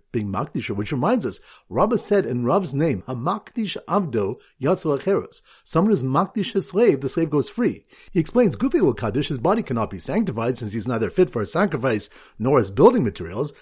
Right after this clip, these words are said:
with the Melo Ka'amra," and he didn't say that he was being Makdish the value of the slave to donate that amount, so this too was not his intent. Rather, the Lahavi Am Kaddish Ka'amra, he was saying he should become one of the holy nation,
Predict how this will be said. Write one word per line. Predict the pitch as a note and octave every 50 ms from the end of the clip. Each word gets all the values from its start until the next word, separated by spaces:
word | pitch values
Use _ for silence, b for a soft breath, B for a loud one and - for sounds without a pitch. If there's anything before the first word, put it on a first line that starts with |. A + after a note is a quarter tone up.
| b b
with | - A#2+
the | A#2+ C3+
Melo | C3+ F3 B3 G#3+ C3+
Ka'amra," | A2 - D#3+ C#3 F3+ C4+ C#4+ G3 A#2+ -
and | C#3+ D#3+
he | E3
didn't | D#3+ A#3+ A#3+ G3
say | - - F#3+
that | E3 D3 -
he | D3+
was | D3+ A#2+
being | G#2+ C3+ C3 A#2+ A2+
Makdish | A#2+ F3 F#3+ F#3 - D#3 A#2+ -
the | - B2+
value | A2 B2 D3 E3+ D#3+
of | C3
the | G#2+ G2+
slave | - - A2+ D3 G3 G#3 E3
to | - C#3 A#2
donate | G#2+ A#2 A#2 C3+ E3 D#3
that | - C3 A#2
amount, | G#2+ G#2+ A#2+ F3 A#3+ B3+ F3 D#3 - b b b b b
so | b - D#3+ D3
this | F3 G#3+ -
too | - - A3+ D4 C#4
was | E3+ A2+ G#2
not | B2+ A2+ A#2
his | C#3+ D3 C#3+
intent. | F3 D#3+ - G#3 B3 G3+ C3
Rather, | A#2 B2+ F#3 A#3 A3+ G3
the | B2 B2+
Lahavi | B2 A#2 G#2+ - F3+ F#3 G3 G3
Am | E3 G#3+ A3+
Kaddish | - A3+ C#4 A3 F#3 -
Ka'amra, | - D3 - B2 A#2+ A#2 G2
he | D#3+
was | E3 F#3 F3+
saying | - B3+ C#4 C4 F3+
he | D#3+
should | B2+ C#3+ E3
become | F3+ E3 - F#3 F3+ F3
one | F#3 B3 C#4+ A3
of | D3+
the | C3 C#3
holy | C#3 F3 F#3+ G3
nation, | G3 A#3+ D4 C4+ F#3 - D#3 D3+ E3+